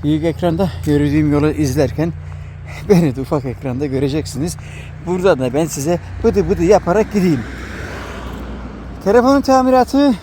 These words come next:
kendisinden pahalı. Sadece ön cam yaklaşık üç yüz altmış, üç yüz yetmiş euroya patlıyor. E, zaten üç yüz euro verdin mi kral telefon alıyorsun.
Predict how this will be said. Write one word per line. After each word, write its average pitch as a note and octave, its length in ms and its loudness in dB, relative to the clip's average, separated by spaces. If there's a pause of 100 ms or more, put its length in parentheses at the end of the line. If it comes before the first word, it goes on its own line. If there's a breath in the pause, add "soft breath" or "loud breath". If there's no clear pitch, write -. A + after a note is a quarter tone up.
(120)
kendisinden G3+ 640 0
pahalı. E3+ 400 0
Sadece G#3 420 -2
ön F#3+ 260 -2
cam D3 220 0 (800 loud breath)
yaklaşık F3+ 500 0 (220)
üç F#3 100 -4 (100)
yüz F#3+ 100 -2
altmış, F3+ 320 -2
üç E3+ 220 -10
yüz F3 140 -6
yetmiş F3+ 360 0 (160)
euroya D#3+ 400 2
patlıyor. D#3 520 2 (1000)
E, D3+ 160 0
zaten G3 300 0
üç G#3 220 -4
yüz D#3+ 140 -4
euro F3 260 4
verdin D3 280 4
mi E3+ 160 0 (460 loud breath)
kral D#3 240 2
telefon D#3+ 380 -2
alıyorsun. C3 460 -4